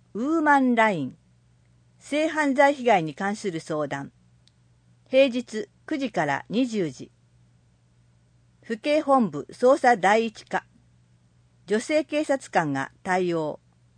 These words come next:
土曜、日曜、祝日および上記以外の時間帯は留守番電話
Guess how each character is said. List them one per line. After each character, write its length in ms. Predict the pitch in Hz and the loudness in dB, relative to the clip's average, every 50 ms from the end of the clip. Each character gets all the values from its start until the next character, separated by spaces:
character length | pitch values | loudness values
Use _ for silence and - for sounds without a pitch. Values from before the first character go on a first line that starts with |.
| _ _ _ _ _ _ _ _ _ _ - | _ _ _ _ _ _ _ _ _ _ -8
土 160 | 185 202 220 240 | -2 0 0 2
曜、 360 | 247 285 277 247 196 156 - - | 6 6 6 6 6 4 0 -4
日 340 | 190 214 214 - - 247 | -6 -6 -6 -6 -4 2
曜、 260 | 262 262 214 175 156 170 | 4 4 4 4 2 0
祝 320 | - - 196 - 233 226 | -8 -12 -10 -6 -6 -6
日 400 | 190 202 190 - - 196 185 - - | -6 -6 -12 -12 -12 -14 -12 -8 -2
お 80 | - 240 | 0 2
よ 160 | 269 233 185 | 2 2 0
び 180 | 156 156 170 - _ _ _ _ - 147 | 0 -6 -12 -12 _ _ _ _ -16 -6
上 260 | 156 262 302 294 262 | -2 0 0 0 0
記 240 | - - 190 190 233 | -2 -6 -6 -4 0
以 40 | |
外 240 | 226 240 202 175 156 | 4 4 4 4 2
の 140 | 147 143 143 | -2 -4 -6
時 140 | 143 165 160 | -8 -8 -4
間 260 | - 233 220 220 208 - | -2 0 0 0 0 0
帯 220 | 202 190 185 175 175 | 0 0 0 0 0
は 220 | 170 165 180 _ _ _ _ _ _ - | -2 -2 -4 _ _ _ _ _ _ -10
留 100 | 160 185 | -8 -8
守 160 | 208 - 277 262 | -6 -4 0 4
番 260 | 277 277 277 262 247 | 4 6 6 4 2
電 240 | 254 254 240 196 156 | 2 2 2 0 0
話 180 | 143 139 - | -2 -4 -6